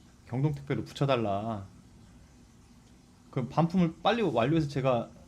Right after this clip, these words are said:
해드려야 본인, 아저씨가 환불 처리가 빨리 된다 이렇게 말씀을 드렸더니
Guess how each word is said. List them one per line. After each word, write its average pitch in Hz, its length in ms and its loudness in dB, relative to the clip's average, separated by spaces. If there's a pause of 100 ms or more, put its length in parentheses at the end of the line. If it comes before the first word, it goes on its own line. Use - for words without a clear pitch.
(420)
해드려야 208 480 2 (180)
본인, 143 420 2 (400)
아저씨가 143 320 -2
환불 208 200 0
처리가 143 220 -2
빨리 156 160 0
된다 113 220 -2
이렇게 123 160 -8
말씀을 139 460 0
드렸더니 143 600 -2